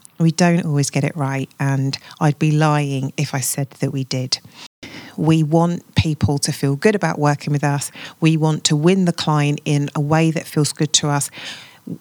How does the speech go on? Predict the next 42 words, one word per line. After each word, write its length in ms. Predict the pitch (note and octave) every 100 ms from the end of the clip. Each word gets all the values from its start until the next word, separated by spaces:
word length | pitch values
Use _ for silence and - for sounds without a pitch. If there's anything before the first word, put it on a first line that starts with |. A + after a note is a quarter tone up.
| _ _ -
We 200 | F#3 G3
know 300 | F#3 F#3+ G#3+
that 100 | G3
it's 140 | -
hard 360 | - E3+ E3 D#3
to 100 | E3
make 240 | D#3+ D3+
a 40 | D3+
decision 540 | D#3 - D#3 C#3+ C#3+
about 240 | C#3 C#3+ -
where 220 | D#3 D3+
you're 180 | C#3+ C#3
going 240 | C#3+ C#3 C#3
to 80 |
spend 340 | - - C#3+ C#3
your 120 | C#3
money. 340 | C3+ C3 B2+ C#3+ _ _ _ _ _ _ _ _ _ _ _ - - _
So 420 | - - C#3+ C#3+ C#3
we 260 | D#3 D#3 F3
want 220 | D#3 -
to 80 | D3
do 160 | D3
as 100 | C#3
much 360 | D3 D#3+ - -
as 100 | D#3+
possible 640 | - D#3 - C#3+ C3+ C3+ B2+ _
to 120 | -
make 260 | C#3+ C#3+ C3+
that 180 | C#3 -
decision 520 | C#3 D3 C3 C#3 C#3 _
easy 320 | C#3+ C3+ C#3
for 160 | B2+ -
you. 320 | B2 A2+ F2+ - _ _ _ _ _ _ _ _ - _ _ _
I 40 | -
hope 240 | - E3+
that 160 | - -
makes 300 | D3 - -
sense, 420 | C#3 C3 - -
and 100 | C#3+
I 60 | C3+
hope 400 | - C#3 B2+ -
that 200 | C#3+